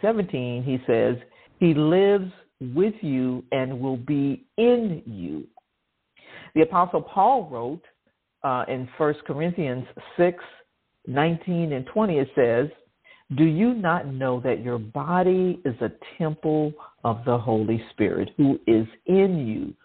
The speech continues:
whom you have from God, and that you are not your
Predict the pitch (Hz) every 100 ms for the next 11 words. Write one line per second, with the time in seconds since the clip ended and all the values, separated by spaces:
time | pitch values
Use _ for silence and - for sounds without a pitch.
0 | _ - - - 165 151 143 143 131 135
1 | 175 240 254 254 254 _ _ - 151 127
2 | 127 127 147 _ - 131 123 127 127 117
3 | 101 98 - - 113 127 120 156 180 143
4 | 123 131 143 - 135